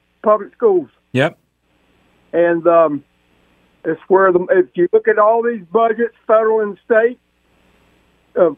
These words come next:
Speaker 1: fifty percent to two-thirds of the budgets are health care and public education. But, but Pete, there's two other comments. I know it's not on health care,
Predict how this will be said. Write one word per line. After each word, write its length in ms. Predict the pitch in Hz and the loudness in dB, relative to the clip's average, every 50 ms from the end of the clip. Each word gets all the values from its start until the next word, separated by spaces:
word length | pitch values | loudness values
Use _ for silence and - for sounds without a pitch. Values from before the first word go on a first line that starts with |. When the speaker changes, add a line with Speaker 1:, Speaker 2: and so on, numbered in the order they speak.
| _ _ | _ _
Speaker 1:
fifty 400 | - 269 269 262 _ - 254 233 | 0 0 0 0 _ -4 -4 -4
percent 500 | - 240 233 233 - 269 254 254 247 - | -2 -4 -4 -2 0 0 2 0 0 -4
to 160 | 233 208 - - | -4 -6 -6 -4
two-thirds 560 | - 277 247 226 _ - 247 240 233 214 190 220 | -6 -6 -6 -6 _ -2 0 0 0 0 0 -4
of 80 | 214 | -4
the 60 | 208 | -4
budgets 500 | 185 175 233 233 233 226 226 240 233 _ _ - | -4 -4 -2 -2 -2 -2 -4 -8 -12 _ _ -2
are 260 | 226 190 175 165 156 | 0 2 2 0 0
health 280 | 139 214 254 240 - - - | 0 0 0 0 -2 -4 -2
care 280 | - 254 233 226 226 214 | 0 2 2 2 2 -2
and 120 | 202 190 | -4 -4
public 320 | - 240 226 208 208 208 | -4 -4 -2 -2 -2 -4
education. 720 | 220 214 - - 208 _ - 214 202 185 170 - - 123 - _ _ _ _ _ _ _ _ _ _ _ _ _ _ _ _ _ _ _ _ _ _ | -4 -6 -6 -8 -8 _ -2 0 2 2 0 0 -2 -20 -20 _ _ _ _ _ _ _ _ _ _ _ _ _ _ _ _ _ _ _ _ _ _
But, 200 | - 208 208 - - | -4 -4 -4 -4 -6
but 320 | 175 175 180 202 214 - _ _ _ _ - | -14 -8 -4 -4 -4 -4 _ _ _ _ -4
Pete, 180 | 294 339 349 - | -4 -4 -4 -4
there's 180 | 247 220 202 - _ | -4 -4 -4 -4 _
two 160 | - 339 330 330 | -6 -4 0 0
other 180 | 311 262 220 | 0 0 -2
comments. 540 | 180 - - 320 320 302 277 - 220 226 220 | -4 -4 -4 -2 0 0 0 -2 -2 -4 -4
I 120 | - 220 202 | -4 -6 -4
know 240 | 208 247 277 277 240 | 0 0 0 0 0
it's 160 | 202 - - | -4 -6 -4
not 240 | 262 226 214 208 208 | -2 0 0 0 0
on 180 | 196 185 175 | -2 -4 -4
health 280 | 165 233 277 269 226 _ _ - | -2 -2 -2 -2 -2 _ _ -6
care, 320 | - 175 170 175 185 180 | -4 -2 -2 -2 -2 -4